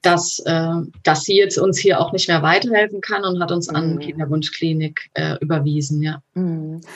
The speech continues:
Speaker 2: Wie cool war eure Kinderwunschklinik mit euch als, äh, queres Paar?
Speaker 1: <laughs> Die waren da eigentlich, die waren da eigentlich wirklich, ähm,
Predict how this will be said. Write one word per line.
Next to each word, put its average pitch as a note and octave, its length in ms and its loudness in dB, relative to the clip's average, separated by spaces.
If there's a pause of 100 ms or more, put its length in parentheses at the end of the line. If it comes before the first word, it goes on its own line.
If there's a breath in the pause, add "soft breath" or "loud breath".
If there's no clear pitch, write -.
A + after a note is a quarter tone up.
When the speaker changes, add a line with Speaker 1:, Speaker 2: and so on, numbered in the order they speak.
(140 loud breath)
Speaker 2:
Wie G3+ 160 0 (120)
cool A#3 220 6
war G3 220 4
eure A3+ 220 2
Kinderwunschklinik A3+ 1200 -2
mit G3 180 0
euch G#3+ 360 0
als, F#3 420 -2
äh, F3+ 440 2 (420 loud breath)
queres G3 520 4
Paar? F3+ 440 0 (140)
Speaker 1:
<laughs> - 60 -20 (880 loud breath)
Die - 120 0
waren G#3+ 180 4
da A#3+ 120 4
eigentlich, G#3 560 0
die B3+ 120 4
waren C4 220 4
da A3+ 80 6
eigentlich G#3 500 0
wirklich, F#3+ 680 0
ähm, E3+ 600 -2